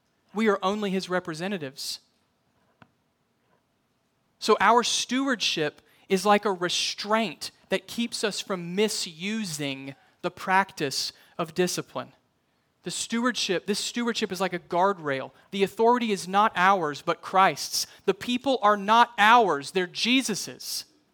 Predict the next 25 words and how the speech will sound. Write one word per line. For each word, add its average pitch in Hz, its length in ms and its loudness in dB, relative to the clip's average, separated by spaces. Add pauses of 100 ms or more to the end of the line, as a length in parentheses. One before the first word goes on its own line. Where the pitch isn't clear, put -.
(1120)
And 175 100 -10
so 196 140 -2
that 196 160 4
stewardship 208 720 -2
guards 190 400 2
us, - 400 -6 (1600)
and 170 80 -6
it 175 80 -4
helps 196 400 -2
us 156 220 -4
remember 185 420 -2
that 160 160 -2
we 170 140 -8
ought 185 220 0
to 190 100 -2
be 185 160 -2
a 165 80 -2
humble 180 400 -6
people. 131 500 -18 (2250)
Whenever 196 320 0
we 208 120 -2
think 202 300 -6
about 175 360 0 (640)
church 185 340 -6
discipline, 165 540 -6